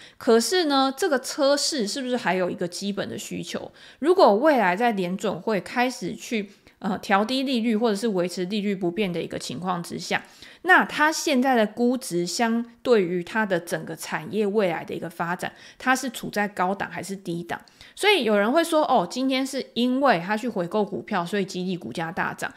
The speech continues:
可是我觉得这也另外从反面来看，代表的一个意思，就是表示说公司目前它账上的现金可能还是充足的，那它没有去做额外的投资，他把这些钱拿去用在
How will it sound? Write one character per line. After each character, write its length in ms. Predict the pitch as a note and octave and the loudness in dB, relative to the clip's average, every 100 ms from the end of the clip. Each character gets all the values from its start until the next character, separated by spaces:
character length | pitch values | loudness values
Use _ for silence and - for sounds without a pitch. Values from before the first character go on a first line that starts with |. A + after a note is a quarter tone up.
| - - _ | -16 -20 _
可 120 | B3 | 4
是 120 | F#4 | 6
我 140 | C#4+ | 6
觉 100 | G3 | 6
得 80 | G3 | 4
这 140 | G3+ D#4 | 4 4
也 160 | G3 | 4
另 280 | F3+ D4+ C4 | 2 0 4
外 180 | C#4 G#3+ | 6 4
从 220 | F3 G3+ | 2 -2
反 260 | A3 G3+ D#3 | 0 -2 0
面 220 | A3 A3 | -2 -2
来 180 | F3+ E3+ | -2 -6
看， 220 | - G3 | -4 -2
代 160 | A3+ G#3+ | 2 0
表 160 | E3 | 0
的 120 | E3+ | -4
一 60 | E3+ | -6
个 100 | - - | -8 -4
意 140 | G3+ | -4
思， 140 | F3+ - | -4 -6
就 160 | B3 | -4
是 120 | C4+ C4 | -4 -2
表 180 | E3+ | -4
示 180 | F3 A#3 | -4 -4
说 260 | G#3+ G3+ G3+ - - | -2 -2 -2 -10 -6
公 160 | A#3+ B3 | 0 0
司 160 | B3 | 2
目 180 | B3+ B3+ | 2 2
前 160 | G#3+ E3+ | 0 -4
它 140 | F#3 | -4
账 300 | G3 A3+ F#3 | -2 0 0
上 120 | G3+ | -2
的 80 | F3+ | -4
现 300 | F3 - F#3 | -4 -2 -2
金 180 | F3 F3+ | -2 -6
可 120 | F3+ | -6
能 120 | F3 | -8
还 140 | F3 E3 | -8 -6
是 160 | G3 | -6
充 240 | F#3 F#3 F#3+ | -4 -4 -4
足 180 | - - | -6 -10
的， 180 | - - - - | -10 -10 -20 -10
那 140 | - A#3 | 0 0
它 380 | A3+ A#3 A#3+ - _ _ G3+ | 2 2 0 -10 _ _ 4
没 140 | G#3 | 6
有 180 | C#4+ G#3 | 6 4
去 160 | - B3 | 2 -6
做 280 | - A#3+ - | 2 2 2
额 120 | F3+ | 0
外 200 | F3+ A3 | 0 2
的 60 | F#3 | 2
投 280 | - F3 E3 | -2 -4 -6
资， 220 | - F3+ | -6 -6
他 160 | F#3 A3 | -2 -2
把 180 | - | -2
这 120 | G#3 F#3 | -6 -2
些 180 | G3 | -2
钱 320 | G3 - - - | -2 -4 -6 -4
拿 140 | E3+ | -6
去 260 | F3 G#3+ - | -4 -6 0
用 260 | A#3 G#3 G3+ | 2 2 4
在 260 | A3+ G3+ | 2 2